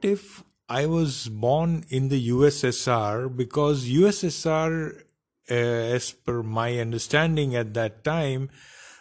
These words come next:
used to fund schooling, education, and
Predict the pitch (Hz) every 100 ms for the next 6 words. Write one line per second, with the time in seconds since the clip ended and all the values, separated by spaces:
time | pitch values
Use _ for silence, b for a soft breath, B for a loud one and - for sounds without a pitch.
0 | B 131 160 202 - 185 165 - 156 175
1 | 170 151 - - _ _ _ _ - -
2 | - 156 165 160 156 151 147 - 135 127
3 | 147 143 143 131 143 139 139 139 - 123
4 | 135 139 139 139 139 131